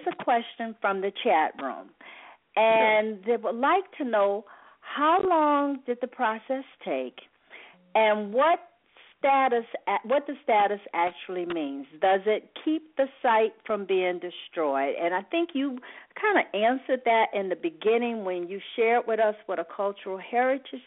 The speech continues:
Speaker 1: site meant as a, as, um, opposed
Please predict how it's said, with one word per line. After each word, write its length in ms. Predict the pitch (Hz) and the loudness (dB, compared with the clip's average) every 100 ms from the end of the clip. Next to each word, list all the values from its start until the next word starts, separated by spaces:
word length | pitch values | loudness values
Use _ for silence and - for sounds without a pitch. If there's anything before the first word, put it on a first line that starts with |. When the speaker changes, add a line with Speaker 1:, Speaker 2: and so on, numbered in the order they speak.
| - | 0
Speaker 1:
site 320 | 254 240 233 | 2 2 0
meant 280 | 220 226 226 - | -2 -2 -2 -2
as 180 | 185 180 | -2 -2
a, 100 | 185 165 160 - | -8 -12 -16 -8
as, 240 | 170 170 165 _ | -4 -6 -8 _
um, 300 | 175 143 127 196 - - - - 185 | -10 -8 -8 -12 -20 -20 -20 -4 -2
opposed 520 | 185 247 226 220 | 0 2 4 4